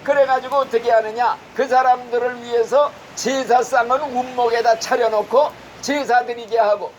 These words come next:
다른 목에선 믿는 신자들이 해서 예배드린다. 이게 또 말도 안 되는 거예요. 이게 경상하는 거야.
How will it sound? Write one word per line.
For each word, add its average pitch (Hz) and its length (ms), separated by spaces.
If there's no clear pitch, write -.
다른 269 320
목에선 262 500
믿는 247 360
신자들이 208 600
해서 208 240
예배드린다. 208 760
이게 294 540
또 285 160
말도 254 440
안 254 160
되는 226 260
거예요. 185 560
이게 294 340
경상하는 226 880
거야. 196 400